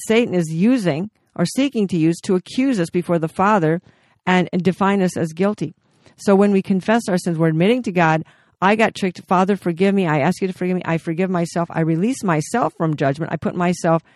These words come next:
at your mercy. You judge it. You know what the devil did. You know what I did. You know all of it, Lord, and, and I know, I know that you are righteous and just and true, and you know my heart." So confession admits that I have sinned because I believed a lie. The lie is,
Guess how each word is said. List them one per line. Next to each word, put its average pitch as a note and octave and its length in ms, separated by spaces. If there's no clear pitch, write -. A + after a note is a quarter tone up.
at F#3+ 160
your A#3+ 160
mercy. F3+ 340
You A3+ 240
judge D3+ 340
it. - 140
You G3+ 160
know C4+ 160
what G3 160
the D3+ 80
devil D3 240
did. D#3+ 240
You G#3 100
know A3 120
what F3+ 120
I D3+ 120
did. D3 280
You A3 160
know B3 160
all G3+ 280
of F3+ 80
it, E3+ 100
Lord, E3 180
and, D#3+ 120
and E3+ 120
I E3 60
know, F3+ 300
I E3 80
know E3 220
that F3 260
you F#3+ 140
are E3+ 260
righteous E3 400
and D#3+ 120
just D#3 280
and D#3 100
true, F3+ 180
and F3 100
you D#3 60
know D#3+ 140
my D#3 140
heart." E3 220
So G#3 240
confession A3+ 540
admits F#3+ 280
that - 120
I F3 180
have A3 220
sinned F#3 380
because F#3+ 300
I F3+ 120
believed E3 380
a D#3 80
lie. F3 420
The E3 100
lie F3 400
is, E3+ 400